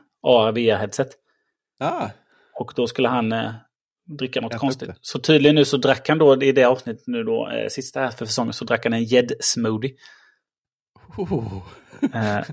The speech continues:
Speaker 1: och jag tror det, om jag, jag fattade inte sammanhanget, men jag tror det berodde på att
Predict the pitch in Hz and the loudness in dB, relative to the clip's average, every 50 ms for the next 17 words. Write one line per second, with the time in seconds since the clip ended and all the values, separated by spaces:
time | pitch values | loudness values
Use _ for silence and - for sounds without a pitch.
0 | - - - - 180 165 165 - - 202 196 208 226 233 226 220 190 156 156 180 | 2 2 4 4 4 2 2 2 6 8 10 10 10 8 8 6 6 4 4 4
1 | 196 190 180 165 - 185 165 - - 208 190 - - 160 165 170 170 - - 170 | 6 8 8 8 8 6 6 4 4 0 2 2 2 0 0 0 -6 -4 -4 -2
2 | 156 147 147 151 156 160 156 156 - - 185 214 220 175 175 156 156 156 147 143 | -2 -2 -2 -2 0 -2 -2 -2 -4 -4 -2 0 2 2 2 0 0 0 0 0
3 | 131 - - 151 139 123 - 127 127 120 120 - | 0 -2 -4 -4 -2 -2 -2 -2 -4 -4 -4 -8